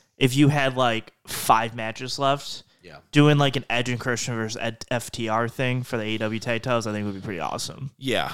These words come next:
Speaker 2: maybe, and maybe that's the plan. I don't know. I, I just, I just think it's like, man, do you really wanna muddy that water where you've never left? So it's like, okay, just
Speaker 1: Mm-hmm.
Speaker 2: end it. If you're gonna be, if you wanna be done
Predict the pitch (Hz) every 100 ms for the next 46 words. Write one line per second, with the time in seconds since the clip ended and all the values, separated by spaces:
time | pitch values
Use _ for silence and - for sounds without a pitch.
0 | 110 208 220 170 180 202 214 202 196 180
1 | 190 170 104 117 143 143 123 80 82 110
2 | 85 120 127 - - 117 117 - 120 101
3 | 98 92 110 98 90 98 107 135 151 147
4 | 135 135 131 120 120 120 113 104 85 92
5 | 95 95 90 80 - 87 98 98 101 98
6 | 104 107 113 110 92 82 - - - -
7 | _ - 95 - 87 78 - 85 85 76
8 | 67 - - - _ _ _ _ 131 120
9 | - 107 98 73 - 90 101 175 233 208
10 | 135 196 269 214 120 156 131 95 87